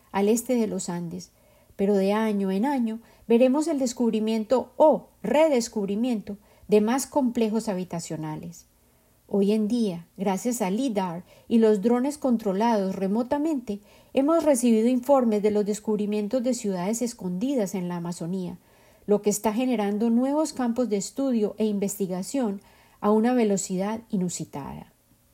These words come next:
Loren continúa contándonos detalles sobre las intrusiones que han sucedido en la selva a través de las décadas. Otro incentivo para la exploración de la Amazonía Alta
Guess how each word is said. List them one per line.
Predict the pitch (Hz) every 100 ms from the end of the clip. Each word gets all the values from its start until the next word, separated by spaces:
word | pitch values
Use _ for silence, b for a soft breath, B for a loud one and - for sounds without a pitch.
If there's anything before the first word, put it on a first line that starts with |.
| _ _ b b b b b -
Loren | 302 302 196 196 b b
continúa | - 277 247 269 285 311
contándonos | 311 277 233 277 269 285 294 240
detalles | 226 240 233 226 254
sobre | 240 196
las | 180 180
intrusiones | 208 190 - 196 - 269 226 196
que | - 202
han | 190
sucedido | 190 240 202 214 247 226
en | 190
la | 190
selva | 294 277 190 190 b b
a | 208
través | 208 208 220 220
de | 208
las | 190 160
décadas. | 156 - 170 - 175 - _ _ _ -
Otro | 320 320 403
incentivo | 381 262 233 202 247 196 175 - b b
para | - 240
la | 240
exploración | 240 - 247 233 226 240
de | 233
la | 285
Amazonía | 254 208 196 196 208 294 247 208
Alta | 180 180 202